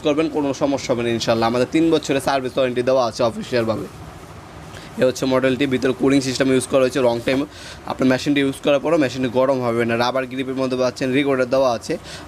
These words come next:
আপনার যদি কম আপনার রং বের করতে চান, কম করতে পারবেন, অ্যাডজাস্ট করতে পারবেন। বেশি বের করতে চাইলে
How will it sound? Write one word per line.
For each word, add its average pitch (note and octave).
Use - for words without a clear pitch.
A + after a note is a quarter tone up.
আপনার C3
যদি C#3
কম D3+
আপনার D3
রং D3
বের C3
করতে C#3
চান, D3+
কম C#3
করতে C3
পারবেন, B2+
অ্যাডজাস্ট A2+
করতে B2
পারবেন। C3
বেশি C3+
বের C3
করতে C3+
চাইলে C#3